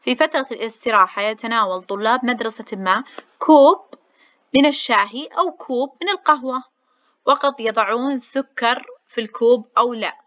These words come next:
وقد يضيفون أيضا حليب أو لا.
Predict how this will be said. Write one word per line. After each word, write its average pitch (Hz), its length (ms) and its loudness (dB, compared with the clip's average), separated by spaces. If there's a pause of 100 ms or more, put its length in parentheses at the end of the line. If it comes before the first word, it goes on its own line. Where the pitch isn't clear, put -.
(920)
وقد 254 280 0
يضيفون 226 480 -10
أيضا 208 360 -8
حليب 208 520 -8
أو 269 180 0
لا. 233 240 -2